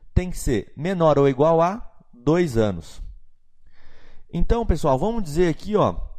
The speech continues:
que igual esse exemplo que eu dei aqui, a pena do delito seja de três anos.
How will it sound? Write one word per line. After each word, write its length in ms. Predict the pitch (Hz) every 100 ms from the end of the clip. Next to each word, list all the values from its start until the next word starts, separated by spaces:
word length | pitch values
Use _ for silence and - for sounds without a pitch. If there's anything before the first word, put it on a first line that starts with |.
| - - _ - _ -
que 80 | -
igual 280 | 143 170 208
esse 120 | 196
exemplo 300 | 180 165 156
que 80 | -
eu 80 | 143
dei 160 | 131
aqui, 200 | 120 -
a 60 | 175
pena 280 | - 202 202
do 60 |
delito 240 | 180 175 196
seja 220 | 190 180
de 100 | 170
três 420 | - 208 220 180
anos. 460 | 135 92 - -